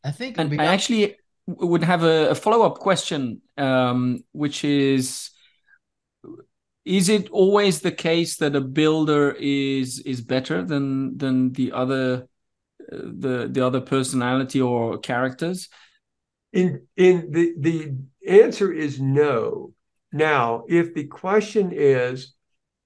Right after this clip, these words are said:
Speaker 3: in the senior leadership or leadership of a business, 'cause we could be talking about a division here in the general manager, not the C-level, right? So any business leadership we could talk about.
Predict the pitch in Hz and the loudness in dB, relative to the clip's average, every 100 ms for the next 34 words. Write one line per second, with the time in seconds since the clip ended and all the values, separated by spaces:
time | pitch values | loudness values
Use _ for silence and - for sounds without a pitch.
0 | _ _ _ - 170 165 156 143 147 139 | _ _ _ 6 6 6 2 0 0 -2
1 | - 214 202 170 151 185 214 143 - - | -4 -2 0 0 0 0 2 0 -4 -8
2 | - 160 165 208 196 165 123 123 151 120 | 0 0 2 2 2 -2 -8 -2 2 2
3 | 95 - 240 349 339 254 190 175 170 139 | 0 -4 4 4 4 -4 -4 -2 -2 -2
4 | 156 143 139 131 110 110 135 143 131 110 | -2 0 0 -2 -6 -6 -2 -2 -2 -4
5 | 113 110 110 117 139 135 117 123 120 117 | 0 0 0 2 2 4 2 2 2 0
6 | 110 113 127 131 131 117 127 110 110 110 | 0 -6 -4 -6 -6 -6 -2 -2 -4 -4
7 | 120 127 127 143 165 196 127 143 143 131 | -2 -2 0 2 4 4 2 0 0 0
8 | 127 - 135 131 120 - - - - - | -10 -10 -6 -6 -6 -10 -12 -12 -14 -10
9 | 113 - - | -10 -10 -14